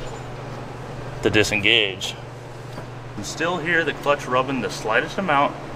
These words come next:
and let off, John. And there's still a bit of preload on the thrust bearing, but talking to Silver Sport, they said that's actually what you want in a Fox body,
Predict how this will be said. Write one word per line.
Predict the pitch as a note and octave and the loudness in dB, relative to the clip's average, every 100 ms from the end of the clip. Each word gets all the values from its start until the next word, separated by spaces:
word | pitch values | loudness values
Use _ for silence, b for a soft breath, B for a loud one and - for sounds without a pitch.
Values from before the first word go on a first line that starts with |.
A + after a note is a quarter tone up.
| - | -2
and | C3 C3 | 0 6
let | D3+ | 8
off, | D#3 D3+ | 6 4
John. | E3 E3+ F3 - - - - - - - - - | 2 2 -2 -10 -12 -12 -12 -12 -12 -12 -12 -8
And | A2+ | -6
there's | A#2 | -6
still | - D3+ | -4 -4
a | B2+ A2 | -4 -4
bit | C3+ | -4
of | C#3+ | -4
preload | E3+ E3 D3+ C3+ | -4 0 0 2
on | B2+ | 0
the | B2+ | -2
thrust | - E3 E3 - | -2 0 0 2
bearing, | A#2+ A2+ A#2 C3 - - | 4 6 4 2 -4 -2
but | C#3+ C#3+ F3 - | 6 8 8 6
talking | - G#2+ A#2+ | 4 4 4
to | A2 | 0
Silver | D3 D3 D3+ | 2 2 0
Sport, | - D3 D3+ - | 2 6 6 4
they | A2 | -4
said | - A2 G#2+ | -2 0 0
that's | G#2 - | -2 0
actually | F#2+ F#2+ G#2+ | 0 0 0
what | G2 | 0
you | F#2 | -2
want | G2 G#2+ G#2+ | 0 0 0
in | G2 | -2
a | F#2 | -2
Fox | G2+ F#2+ - | 0 0 0
body, | F#2+ F#2+ G2 | -2 0 -2